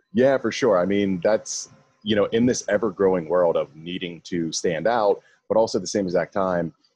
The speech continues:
uh, trying to fit in, you're like, "You know what? Screw it. I,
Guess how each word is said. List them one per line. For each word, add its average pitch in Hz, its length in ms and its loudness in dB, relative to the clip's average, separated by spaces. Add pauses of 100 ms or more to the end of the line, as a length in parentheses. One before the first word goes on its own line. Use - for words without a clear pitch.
(200)
uh, 82 260 0
trying 101 320 -2
to - 60 -6
fit 87 260 -4
in, 95 180 0
you're 87 120 -2
like, 85 160 -4
"You 131 60 -4
know 147 120 -2
what? 127 300 -2
Screw 85 320 -4
it. - 80 -6 (400)
I, 95 440 0